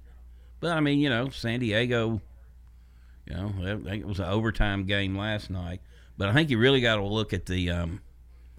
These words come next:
the Patriots and the Colts. If the Titans win,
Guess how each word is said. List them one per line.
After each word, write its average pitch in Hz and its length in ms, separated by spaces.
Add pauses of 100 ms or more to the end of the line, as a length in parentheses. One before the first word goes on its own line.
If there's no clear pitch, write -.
(200)
the 87 80
Patriots 107 880 (800)
and 90 640
the 85 100
Colts. 101 460
If 90 220
the 85 100
Titans 123 460
win, 98 540